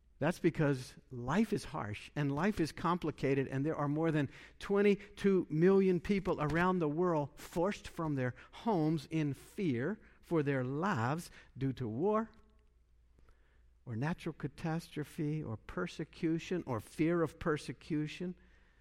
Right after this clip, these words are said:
We pray for the displaced people who fled countries like Syria and Iraq and South Sudan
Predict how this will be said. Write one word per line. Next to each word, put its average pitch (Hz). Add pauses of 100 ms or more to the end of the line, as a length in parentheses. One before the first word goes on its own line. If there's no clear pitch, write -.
(560)
We 143
pray 160
for 131
the 110
displaced 156
people 160
who 143
fled 156
countries 160
like 139 (920)
Syria 175 (760)
and 120
Iraq 139 (580)
and 123
South 180
Sudan 170